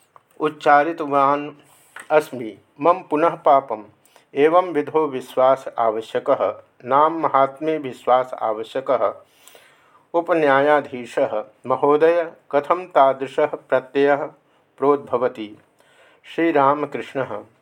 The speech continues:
"तस्मिन् अनुरागम् आध्यस्व, युष्माकम् एव गीते अस्ति। प्रभो, विनानुरागं कृत्वा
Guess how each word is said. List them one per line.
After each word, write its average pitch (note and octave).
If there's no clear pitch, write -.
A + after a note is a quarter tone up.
"तस्मिन् F3
अनुरागम् C3+
आध्यस्व, C3
युष्माकम् C#3+
एव D3+
गीते C3
अस्ति। G2+
प्रभो, D#3
विनानुरागं C#3+
कृत्वा B2